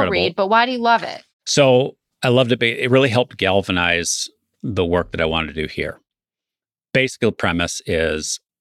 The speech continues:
Speaker 1: and this is something we felt in our business, is the trust business is a red ocean. I have, there's a hundred and twenty trust companies
Speaker 2: Mm.
Speaker 1: in,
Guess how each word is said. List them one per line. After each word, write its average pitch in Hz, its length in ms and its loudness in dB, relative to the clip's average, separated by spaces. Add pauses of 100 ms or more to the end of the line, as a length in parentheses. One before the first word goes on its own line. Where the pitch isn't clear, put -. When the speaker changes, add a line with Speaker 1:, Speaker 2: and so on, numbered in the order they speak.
(300)
Speaker 1:
and 90 200 -2
this 101 180 0
is 101 80 -6
something 95 260 -4
we 90 120 -2
felt 85 320 -4
in 85 60 -4
our 78 80 -2
business, 78 400 -6
is 80 400 -6 (220)
the - 60 -4
trust - 480 0
business 78 540 -4 (680)
is 85 220 -4
a 82 180 -2 (440)
red 87 380 0
ocean. 82 340 -4 (540)
I 90 240 -2
have, 87 260 -4
there's 87 180 -8
a - 40 -10
hundred 117 340 2
and 113 140 2
twenty 95 320 -2
trust - 280 -4
companies 85 540 -4
Speaker 2:
Mm. 285 60 -8
Speaker 1:
in, 85 260 -2